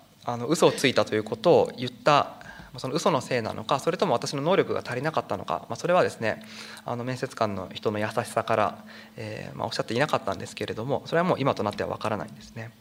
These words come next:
まあ、いずれにしても、聖書を読んだせいで、私はですね、まあ、面倒なことをしなければいけなかったわけです。あの時、聖書さえ読んでいなければ、もしかしたらあのまま就職して、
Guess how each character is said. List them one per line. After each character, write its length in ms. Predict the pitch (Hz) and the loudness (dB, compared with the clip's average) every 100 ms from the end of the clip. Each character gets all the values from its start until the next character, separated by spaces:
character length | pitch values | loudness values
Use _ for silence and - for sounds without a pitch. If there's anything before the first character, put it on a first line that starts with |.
| - - - - - - - - - - - - | -20 -20 -20 -18 -18 -16 -18 -18 -20 -20 -20 -12
ま 60 | - | -4
あ、 20 | |
い 60 | 156 | 4
ず 100 | 160 | 6
れ 80 | |
に 60 | 135 | 6
し 40 | |
て 80 | - | 2
も、 200 | 107 - - - - | 2 -2 -6 -14 4
聖 180 | 160 | 4
書 120 | 127 104 | 6 4
を 20 | |
読 100 | 117 | 4
ん 60 | |
だ 100 | 101 | 2
せ 140 | - 107 | 2 -2
い 40 | |
で、 160 | 78 - - - - | -2 -10 -18 -14 -8
私 160 | 117 | -4
は 80 | 110 | -4
で 80 | 113 | -4
す 100 | 113 | -10
ね、 160 | 104 - - | -12 -12 -16
ま 80 | 113 | -14
あ、 20 | |
面 180 | 113 120 | -12 -6
倒 140 | 127 113 | -4 -4
な 80 | |
こ 140 | - 110 | -4 2
と 120 | 156 | 2
を 60 | 110 | 2
し 120 | - | 0
な 80 | 131 | -2
け 80 | 131 | 0
れ 80 | 76 | 0
ば 80 | |
い 40 | 71 | -2
け 100 | 107 | -6
な 100 | 107 | -6
か 80 | - | -8
っ 20 | |
た 120 | - | -10
わ 40 | 50 | -12
け 120 | 127 | -14
で 100 | 120 | -16
す。 160 | - _ - - _ _ - _ - - - - - - - - - _ _ _ 139 | -18 _ -20 -20 _ _ -20 _ -20 -20 -20 -20 -20 -20 -20 -20 -20 _ _ _ -4
あ 80 | 151 | -2
の 60 | |
時、 300 | 156 151 - - - | 0 -2 -4 -8 -16
聖 180 | - 165 | 2 2
書 80 | 135 | 6
さ 100 | 190 | 6
え 40 | |
読 120 | 143 143 | 8 8
ん 20 | |
で 80 | 120 | 6
い 40 | |
な 100 | 135 | 6
け 80 | 123 | 6
れ 100 | 110 | 6
ば、 180 | 90 - - - | 4 -2 -6 -2
も 80 | |
し 60 | 180 | 0
か 100 | 143 | 2
し 60 | - | 6
た 80 | |
ら 60 | 135 | 6
あ 40 | |
の 80 | 127 | 6
ま 80 | 131 | 4
ま 100 | 123 | 2
就 180 | - 127 | 0 0
職 260 | 123 - 123 | 0 -4 -6
し 100 | - | 6
て、 300 | 156 - | 6 6